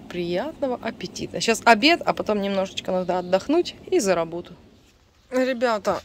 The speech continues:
после обеда немножко отдохну. У нас опять тучи вокруг да около. Крутит, крутит. Солнышко спрятат-, спряталось. Так парит. Вот щас ветра вообще нет. Видите, виноград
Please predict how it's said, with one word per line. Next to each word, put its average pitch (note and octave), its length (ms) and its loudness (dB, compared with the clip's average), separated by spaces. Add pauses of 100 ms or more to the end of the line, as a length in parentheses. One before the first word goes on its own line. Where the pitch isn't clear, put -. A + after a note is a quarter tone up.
после C4 300 -2
обеда C4 240 -2
немножко A#3+ 400 2
отдохну. A#3 480 0
У A#3+ 40 2
нас A#3 200 -2
опять A#3 260 4
тучи C4 300 2
вокруг C#4 440 6
да C4 120 4
около. G3+ 420 2
Крутит, D4 600 4
крутит. C4+ 400 2
Солнышко B3 400 -2
спрятат-, B3+ 380 2
спряталось. B3 580 4
Так - 340 0
парит. F#3 320 2
Вот F3+ 140 0
щас A3+ 240 -2
ветра G3 340 2
вообще F#3+ 280 -4
нет. E3+ 140 -8
Видите, A#3+ 280 -2
виноград F#3 400 0